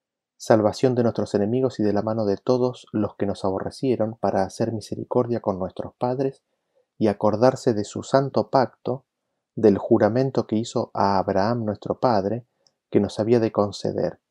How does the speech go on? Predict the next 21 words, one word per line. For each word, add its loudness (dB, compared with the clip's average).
que, 2
librados 2
de -2
nuestros -4
enemigos, -2
sin -2
temor 0
le 0
serviríamos, -4
en -2
santidad -2
y 0
en -2
justicia, -4
delante 2
de 4
él -2
todos 6
nuestros -4
días". -10
Así 0